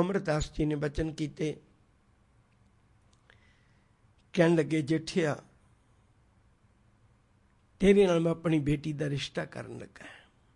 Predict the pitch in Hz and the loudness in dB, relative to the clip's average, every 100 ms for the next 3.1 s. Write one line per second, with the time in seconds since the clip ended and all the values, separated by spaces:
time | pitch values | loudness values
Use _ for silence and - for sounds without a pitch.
0 | _ _ _ _ _ _ _ _ _ _ | _ _ _ _ _ _ _ _ _ _
1 | _ _ _ _ _ _ _ _ - 170 | _ _ _ _ _ _ _ _ -4 -2
2 | 143 - 147 139 139 135 123 - - - | -4 -6 -8 -8 -10 -10 -12 -16 -18 -20
3 | - | -20